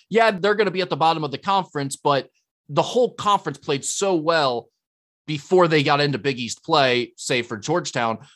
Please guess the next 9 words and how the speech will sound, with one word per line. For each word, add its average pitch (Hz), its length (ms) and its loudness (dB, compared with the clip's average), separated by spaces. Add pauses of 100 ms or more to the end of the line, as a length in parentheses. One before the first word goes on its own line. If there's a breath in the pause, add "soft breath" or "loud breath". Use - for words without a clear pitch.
(120)
that 139 300 2 (200)
everyone's 196 540 0
metrics 143 540 -4 (200)
should - 260 0
be 160 160 2
in 123 160 0
really 170 240 0
good 151 220 -4
shape. 151 360 -4